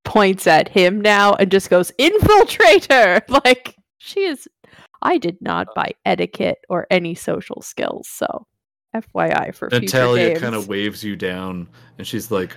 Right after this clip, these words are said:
Speaker 2: "Oh, that's, yeah, no, that's why this is in the first day,
Speaker 1: <laughs>
Speaker 2: everybody." Um, yeah, there are enemies out there, and sometimes they send people in, so we just do the werewolf thing to 'em, and,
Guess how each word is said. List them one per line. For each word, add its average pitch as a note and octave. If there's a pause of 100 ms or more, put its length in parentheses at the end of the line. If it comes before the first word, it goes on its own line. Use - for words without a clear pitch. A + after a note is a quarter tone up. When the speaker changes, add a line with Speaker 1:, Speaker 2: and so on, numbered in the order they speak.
Speaker 2:
"Oh, A#2+
that's, A#2+
yeah, B2
no, A2+ (120)
that's -
why G#2
this G2
is G#2
in G2+
the G#2
first G#2
day, F#2 (220)
Speaker 1:
<laughs> B3+
Speaker 2:
everybody." F2 (500)
Um, F#2 (720)
yeah, G2 (300)
there A2
are -
enemies A#2
out A2
there, A2+
and A#2+
sometimes A2
they A2+
send A2
people A#2+
in, G#2
so G2+
we G#2+
just A2+
do A#2+
the B2+
werewolf G2
thing F2
to F2+
'em, G#2
and, D#2+